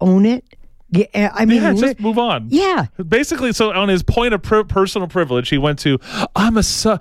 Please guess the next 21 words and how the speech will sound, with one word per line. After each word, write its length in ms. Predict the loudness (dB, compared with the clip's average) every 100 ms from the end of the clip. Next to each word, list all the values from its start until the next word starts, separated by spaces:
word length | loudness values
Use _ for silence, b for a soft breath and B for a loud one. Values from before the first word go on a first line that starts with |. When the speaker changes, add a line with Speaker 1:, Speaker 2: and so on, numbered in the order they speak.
| B
Speaker 2:
suffering 580 | -6 -2 -2 0 -2 -2
servant 460 | -2 0 0 0 -4 B -2
that 180 | -2 0
worked 300 | -2 0 -2
during 180 | 0
the 60 | 0
holidays 600 | 0 0 2 2 0 0
so 160 | 0 0
my 140 | 0
coworkers 680 | -2 -2 0 0 0 -4 -4 -10
could 240 | -6 -4 -2
have 180 | -4 -4
time 300 | -4 -2 0
with 160 | -2
their 180 | 0 -2
families. 520 | -2 -2 -2 -2 -2 -6 B -2
And 100 | 0
I 80 | 0
have 200 | 0 -2
three 340 | -2 -2 2 2
jobs, 480 | 2 2 2 0